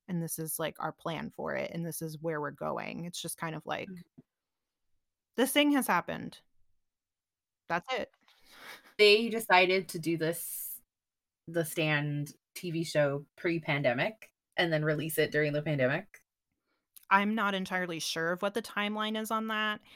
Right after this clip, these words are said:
Speaker 1: It seems to me that based on how long filming stuff takes, like, that it would have been pre-pandemic that they decided to remake it, yeah.
Speaker 2: I know that they are still filming,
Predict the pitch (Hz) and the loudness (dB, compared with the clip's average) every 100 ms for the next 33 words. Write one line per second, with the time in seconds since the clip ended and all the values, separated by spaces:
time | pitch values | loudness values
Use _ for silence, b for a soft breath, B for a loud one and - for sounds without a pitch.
0 | B B 220 - 220 214 - 226 180 175 | B B -2 4 4 4 2 2 2 2
1 | 185 185 - - 165 - 175 170 - 185 | 0 -2 -6 -18 -18 -4 -2 -2 0 0
2 | 170 170 160 156 - 160 170 175 190 208 | 2 0 0 -4 -6 -4 -4 -4 -6 -6
3 | - 202 202 - 214 226 - 202 170 - | 0 0 0 -2 -2 -2 -4 -4 -4 -6
4 | - 160 - _ 175 165 170 165 156 160 | -2 -2 -2 _ -6 -4 -4 -4 -4 -6
5 | 151 156 - 156 160 151 131 - 175 - | -6 -10 -8 -8 -8 -8 -8 -8 -10 -10
6 | 160 - - - - - - 73 - - | -10 -10 -10 -10 -10 -12 -14 -12 -12 -12
7 | - - 170 _ _ _ _ _ - - | -8 -8 -8 _ _ _ _ _ -20 -12
8 | - 226 285 370 - 208 185 165 170 - | -6 -2 0 -2 0 4 6 6 4 0
9 | 165 147 190 196 - 208 | -2 0 -2 -4 -8 -14